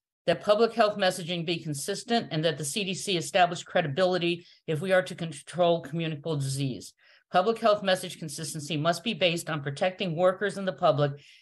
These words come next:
and not be the result of demands for unquestioning loyalty to weak and unprotective guidelines.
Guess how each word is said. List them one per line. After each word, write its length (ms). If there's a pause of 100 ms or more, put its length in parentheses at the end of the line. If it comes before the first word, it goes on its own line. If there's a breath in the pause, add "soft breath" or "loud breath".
and 140
not 240
be 100
the 120
result 360
of 80
demands 440
for 120
unquestioning 760
loyalty 580 (260 loud breath)
to 120
weak 300
and 80
unprotective 600
guidelines. 680